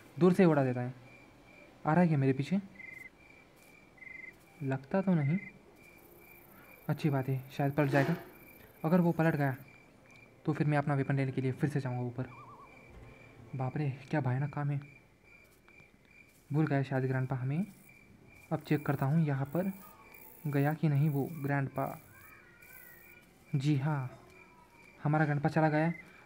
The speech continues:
और हम जा रहे हैं ऊपर। किसने देखा?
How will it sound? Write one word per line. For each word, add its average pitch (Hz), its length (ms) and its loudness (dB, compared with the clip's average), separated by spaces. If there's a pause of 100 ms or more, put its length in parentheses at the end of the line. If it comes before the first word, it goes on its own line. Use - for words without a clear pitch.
और 156 80 0
हम 165 120 6
जा 165 120 4
रहे 160 120 2
हैं 156 60 2
ऊपर। 156 260 0 (640)
किसने 269 320 6
देखा? 247 440 4